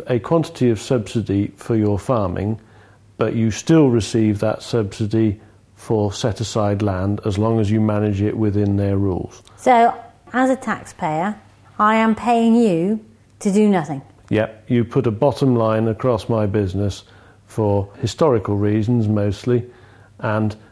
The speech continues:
Speaker 1: now what they're doing is shifting the money from that bottom line across my business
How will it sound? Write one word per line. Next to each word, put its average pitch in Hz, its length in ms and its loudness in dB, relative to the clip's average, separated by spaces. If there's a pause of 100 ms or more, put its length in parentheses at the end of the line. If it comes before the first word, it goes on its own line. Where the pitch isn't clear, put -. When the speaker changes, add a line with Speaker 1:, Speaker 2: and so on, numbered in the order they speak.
(160)
Speaker 1:
now 120 440 2
what 120 260 0
they're 113 160 2
doing 107 340 0
is 107 140 0
shifting 135 600 0
the 113 60 2
money 110 340 2
from 107 300 -2
that 113 260 -2
bottom 113 320 0
line 104 300 0
across 101 380 -4
my 104 160 -2
business 101 520 -2